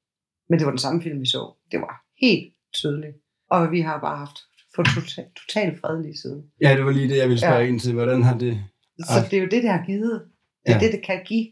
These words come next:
Speaker 2: Afklaring.
Speaker 1: Fred, afklaring.
Speaker 2: Indsigt.
Speaker 1: Ja. Så nu har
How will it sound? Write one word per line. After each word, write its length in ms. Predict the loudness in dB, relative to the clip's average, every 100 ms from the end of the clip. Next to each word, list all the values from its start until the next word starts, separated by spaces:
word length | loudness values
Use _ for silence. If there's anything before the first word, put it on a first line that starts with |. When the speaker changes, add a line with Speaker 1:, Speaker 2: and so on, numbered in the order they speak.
| _ _
Speaker 2:
Afklaring. 500 | 4 4 4 2 0
Speaker 1:
Fred, 80 | -4 -8
afklaring. 600 | -4 -4 -4 -10 -14 -16 0
Speaker 2:
Indsigt. 280 | 4 4 2
Speaker 1:
Ja. 80 | -2 -6 _ _ _ _ _ _ _ _ _ _ _ _ -6
Så 120 | -2
nu 120 | 0
har 80 | 0